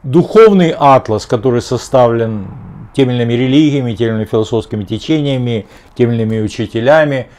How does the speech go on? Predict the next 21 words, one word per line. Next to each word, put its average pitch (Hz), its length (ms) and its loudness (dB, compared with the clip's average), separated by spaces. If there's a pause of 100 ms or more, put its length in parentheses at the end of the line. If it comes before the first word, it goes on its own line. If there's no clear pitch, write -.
это 175 220 2
другой 147 680 4
атлас 113 520 -2
нас. 107 480 -8 (1000)
А 104 60 -14
сегодня 139 340 -4
время 101 480 -4 (720)
синхронизации 107 1120 -4
этих 90 320 -8
двух 82 380 -10
атласов 113 560 -6 (640)
во 101 160 -4
имя 101 240 -6
того, 117 340 -4
чтобы 95 680 -4 (160)
качество 90 1000 -6 (420)
нашего 98 720 -6 (200)
проявления 98 920 -6 (320)
на 120 240 -4 (100)
этой 127 400 -2
планете 95 760 -10